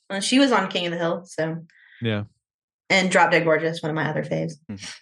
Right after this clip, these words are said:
Speaker 2: It's a, it's, so speaking of this scene, it's a good thing that Sharon Josh end up together, I guess, because he walks into this scene and just, like,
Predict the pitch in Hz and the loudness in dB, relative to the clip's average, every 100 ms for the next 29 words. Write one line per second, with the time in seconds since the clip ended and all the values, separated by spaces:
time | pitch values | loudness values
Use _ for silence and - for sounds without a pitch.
0 | _ _ _ _ _ - 170 202 196 190 | _ _ _ _ _ -2 0 4 6 4
1 | - 160 - 139 156 147 - 202 165 131 | 2 -2 -2 -2 2 2 2 2 2 2
2 | - 120 113 113 139 165 156 190 170 143 | 0 -2 -2 -2 -6 -2 0 2 2 0
3 | 120 101 135 113 107 107 98 - 117 104 | 0 0 0 0 -2 -4 -4 -8 -10 -8
4 | 101 110 107 104 107 98 104 95 - 104 | -8 -4 -4 -2 -2 -2 -2 -2 -2 -4
5 | 113 107 98 - 113 202 214 170 - 113 | 0 0 -2 -2 2 2 4 0 0 -2
6 | 101 110 - - 101 90 87 110 - 92 | 0 -4 -6 -6 -6 -6 -6 -6 -4 -6